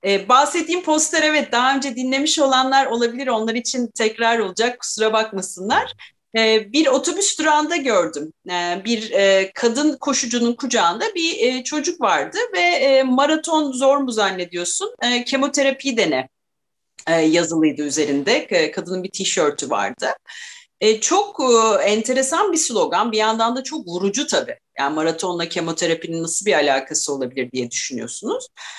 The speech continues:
E, sonra fark ettim ki, e, Lösemi Lenfoma Derneği'nin çok büyük bir koşu takımı var ve,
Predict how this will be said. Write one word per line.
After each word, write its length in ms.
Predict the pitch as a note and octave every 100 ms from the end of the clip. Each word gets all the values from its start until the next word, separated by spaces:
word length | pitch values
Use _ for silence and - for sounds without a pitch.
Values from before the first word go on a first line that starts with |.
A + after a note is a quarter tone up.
| - _
E, 260 | F#3+ G#3 G#3+
sonra 340 | A3 D4 E4+
fark 300 | E4 D#4 D#4
ettim 240 | F4 - B4 -
ki, 100 | C#4
e, 420 | B3 G3+ G#3 G#3+
Lösemi 400 | B3 B3+ D4+ D4+
Lenfoma 460 | D4 D4+ E4 D4 A#3
Derneği'nin 560 | G3+ G3+ G3+ A#3+ F#4
çok 260 | D#4+ C4+ A#3
büyük 240 | C#4 D#4
bir 100 | C#4+
koşu 300 | - A#3+ F4
takımı 460 | D4 A3+ D#3+ C3+ B2
var 300 | B2+ G4 D#4
ve, 340 | C#4 C#4 C#4+